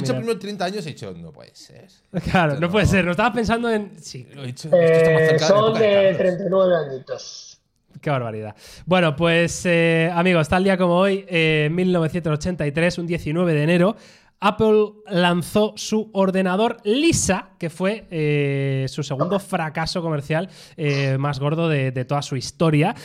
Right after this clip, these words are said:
Speaker 2: Y la verdad es que, eh, yo no conocía la historia de este, de este ordenador, que, es, que fue lanzado en mil novecientos ochenta y tres por Apple, y que, ni que se llamara Lisa, ni mucho menos,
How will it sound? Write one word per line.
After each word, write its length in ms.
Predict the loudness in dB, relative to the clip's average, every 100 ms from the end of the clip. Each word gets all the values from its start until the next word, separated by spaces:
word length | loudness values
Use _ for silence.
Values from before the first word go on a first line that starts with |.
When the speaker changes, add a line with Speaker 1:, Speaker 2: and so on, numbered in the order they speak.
| -6
Speaker 2:
Y 80 | -2
la 80 | 0
verdad 160 | 0
es 80 | -2
que, 320 | -2 -2 -2 -2
eh, 300 | 0 0 -2
yo 80 | -2
no 100 | -2
conocía 380 | -2 -2 -2
la 80 | -2
historia 360 | -2 -4 -2 -2
de 40 |
este, 480 | -2 -2 -2 0 -2
de 80 | -2
este 140 | -2
ordenador, 440 | -2 -2 0 -2 -2
que, 100 | -6
es, 100 | -6
que 160 | -8
fue 100 | -4
lanzado 200 | -4 -2
en 40 | -2
mil 80 | -2
novecientos 260 | -2 -4
ochenta 160 | -4 -8
y 40 |
tres 160 | -6 -6
por 140 | -2
Apple, 300 | -2 -2 -4 -8 -20 -16
y 80 | -12
que, 220 | -10 -10
ni 160 | -10 -10
que 100 | -8
se 120 | -8
llamara 260 | -4 -2
Lisa, 340 | -2 -4 -6 -8
ni 120 | -8
mucho 240 | -8 -6 -2
menos, 260 | -2 -4